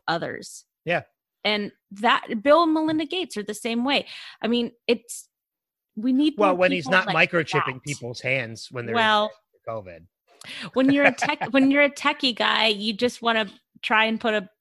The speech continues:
Speaker 1: chip in everybody.
Speaker 2: Yeah. But I mean, like, I,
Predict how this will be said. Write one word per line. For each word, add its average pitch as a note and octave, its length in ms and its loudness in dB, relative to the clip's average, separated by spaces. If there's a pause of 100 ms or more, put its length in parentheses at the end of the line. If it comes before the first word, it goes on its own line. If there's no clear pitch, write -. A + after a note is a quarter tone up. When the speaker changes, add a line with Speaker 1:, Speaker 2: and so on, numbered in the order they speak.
(120)
Speaker 1:
chip - 240 -4
in F#3+ 120 -4
everybody. E3+ 640 -6
Speaker 2:
Yeah. D#4 220 -12 (520)
But A3+ 200 0
I A#3 80 2
mean, A#3+ 180 -6
like, A3 300 -6
I, G3+ 180 -2